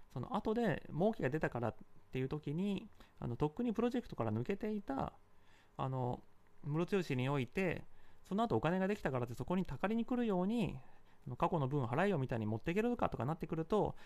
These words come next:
まあ、結構微妙な感じがするんですよね。まあ、もちろん、えっと、本当にその共同組合的な関係になっていたら、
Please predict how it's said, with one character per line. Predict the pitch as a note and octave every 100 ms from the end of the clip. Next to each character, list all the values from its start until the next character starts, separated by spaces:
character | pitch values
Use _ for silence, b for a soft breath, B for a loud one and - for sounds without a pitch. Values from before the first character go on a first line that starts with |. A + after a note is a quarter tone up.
| B B -
ま |
あ、 |
結 | - C4+
構 | B3
微 | C3+
妙 | D3 D#3+
な | E3
感 | D#3+ E3
じ | D#3 D#3+ D#3+
が | D#3+
す | E3
る | F3+
ん | D#3+
で | -
す | -
よ | C3+
ね。 | C3 - G2+ D3 - - - - - - - - B B B B -
ま | D#3 D3
あ、 |
も | A#2 B2
ち | - C4+
ろ | B3
ん、 | B2+ A2 G2+ - - - - -
え | B2
っ |
と、 | B2
本 | G#3+ B3
当 | B3+
に | C4 A#3
そ | C3
の | A2+
共 | - F#3+
同 | F#3
組 | G3+ F#3+
合 | F#3+
的 | F#3
な | F3+
関 | F3 F3+
係 | F#3
に | E3+
な | A3+
っ |
て | - G3+
い | F#3
た | A3+
ら、 | B3 D3+ -